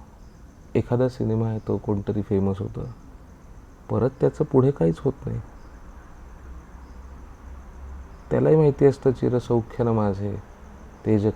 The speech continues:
खरे न ते अस्थिर जे, मिरवाया आम्ही म्हणून लाजे." तेवढंच त्याचं तेज असतं आणि त्यालाच जर तुम्ही प्रकाशाचा स्रोत समजू लागले त्या काजव्याला,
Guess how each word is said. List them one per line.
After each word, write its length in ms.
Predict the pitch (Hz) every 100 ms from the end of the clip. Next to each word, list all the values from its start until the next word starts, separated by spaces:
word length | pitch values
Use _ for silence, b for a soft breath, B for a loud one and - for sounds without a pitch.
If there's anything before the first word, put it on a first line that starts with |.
| -
खरे 200 | 104 101
न 180 | 98 95 104 101
ते 140 | 101
अस्थिर 480 | 98 92 - 101 95
जे, 200 | 87 85 - - - - - - -
मिरवाया 460 | 104 107 104 101 95
आम्ही 180 | 101 104
म्हणून 300 | 95 95 104
लाजे." 540 | 107 - - - 123 - - - - - - - - - - - - - -
तेवढंच 460 | 110 110 110 147 -
त्याचं 240 | 131 - 110
तेज 200 | 101 95
असतं 320 | - - - - - -
आणि 160 | 107 110
त्यालाच 420 | 107 104 135 135
जर 200 | 131 135
तुम्ही 420 | 127 131 120 120 123 B B B B B - - - - - - - - - - - - - - - - -
प्रकाशाचा 580 | 107 - 107 113 -
स्रोत 520 | 107 - - 117 127 - - -
समजू 260 | 104 104
लागले 340 | 101 92 90 87
त्या 380 | - - -
काजव्याला, 480 | 104 101 98 92 -